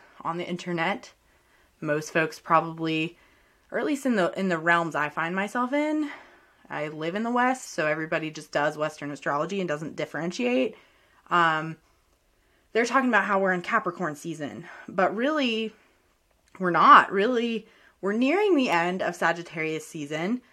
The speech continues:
We will soon be in Capricorn season, but under the sidereal zodiac, the energy around Sagittarius is still really heightened right now,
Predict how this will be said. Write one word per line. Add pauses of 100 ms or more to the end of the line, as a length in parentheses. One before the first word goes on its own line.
(160)
We
will
soon
be
in
Capricorn
season,
but (760)
under
the
sidereal
zodiac, (520)
the
energy
around
Sagittarius
is
still
really
heightened (400)
right
now,